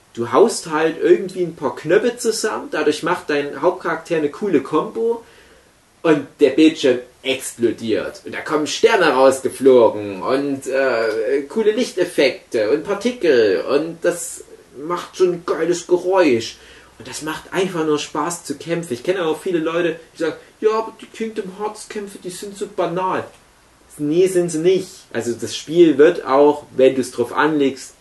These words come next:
richtig happig. Das hat ein paar optionale Bosse, da kann jeder sich was rausholen. Wenn das Spiel eine Schwäche hat, dann würde ich halt sagen,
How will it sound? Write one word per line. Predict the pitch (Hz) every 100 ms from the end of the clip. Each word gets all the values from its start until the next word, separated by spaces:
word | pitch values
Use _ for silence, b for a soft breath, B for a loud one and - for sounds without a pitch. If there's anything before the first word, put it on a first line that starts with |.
| -
richtig | 113 147 147 117 107 -
happig. | 113 98 92 90
Das | -
hat | 120 131
ein | 117
paar | 131
optionale | 139 - 135 123 120 113
Bosse, | 113 147 151 120 B B B B
da | 127
kann | - 135 135
jeder | 143 156
sich | 139 127
was | 117 -
rausholen. | 104 107 107 95 87 92 - _ _ _ _ _ -
Wenn | - 147
das | 151 -
Spiel | 147
eine | 135
Schwäche | 127 131 135 135
hat, | 123
dann | 120
würde | 131
ich | 127
halt | 120
sagen, | 127 123